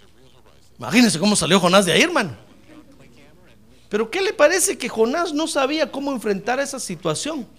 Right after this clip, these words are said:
Y Dios ya tenía preparada la estrategia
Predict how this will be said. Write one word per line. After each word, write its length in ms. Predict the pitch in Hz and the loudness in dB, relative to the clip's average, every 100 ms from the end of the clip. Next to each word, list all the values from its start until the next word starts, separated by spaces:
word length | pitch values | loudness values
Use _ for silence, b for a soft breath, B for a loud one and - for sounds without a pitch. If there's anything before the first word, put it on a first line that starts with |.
| - - - - 104 104 104 104 101 95 - 117 110 117 139 135 - - - 131 - - - - | -20 -20 -20 -20 -20 -20 -20 -20 -20 -20 -20 -20 -20 -20 -20 -20 -20 -20 -20 -20 -20 -20 -20 -8
Y 160 | 220 220 | -2 2
Dios 580 | 240 349 466 494 - - | 4 6 6 6 2 0
ya 160 | 254 | -2
tenía 600 | 269 226 226 294 320 294 | 2 2 4 0 0 0
preparada 960 | - 185 - 175 208 320 349 320 262 - - | 0 -2 0 2 2 4 4 4 2 -2 -2
la 160 | 170 | -2
estrategia 1200 | - - 156 147 - - 392 - - 135 92 90 | 0 -2 0 -2 0 0 0 0 -8 -8 -8 -12